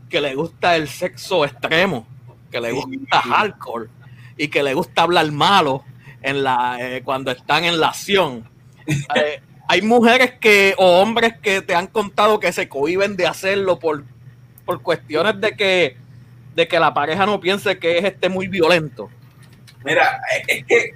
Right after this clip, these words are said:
Speaker 2: eh, pasa de todo. Pasa el caso en que las mujeres no quieren quizá expresarse porque el hombre se asusta, porque muchas veces pasa, el hombre dice, "Ah, yo quiero una mujer así", hasta que le toca. Cuando le toca, se asusta.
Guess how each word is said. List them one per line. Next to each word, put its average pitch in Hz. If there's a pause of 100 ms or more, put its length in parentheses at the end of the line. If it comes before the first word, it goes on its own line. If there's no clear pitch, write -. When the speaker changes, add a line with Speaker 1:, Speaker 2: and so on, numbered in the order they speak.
Speaker 2:
eh, 139
pasa 202
de 170
todo. 143
Pasa 139
el 185
caso 185 (120)
en 165
que 143 (240)
las 139
mujeres 143
no 180
quieren 175
quizá -
expresarse 170
porque 151
el 143
hombre 147
se 175
asusta, 170 (220)
porque 139
muchas 170
veces 180 (140)
pasa, 185
el 160
hombre 156 (140)
dice, 180
"Ah, 196
yo -
quiero 175
una 185
mujer 185
así", 180
hasta 175
que 139
le 131
toca. 156 (160)
Cuando 139
le 135
toca, 185
se -
asusta. -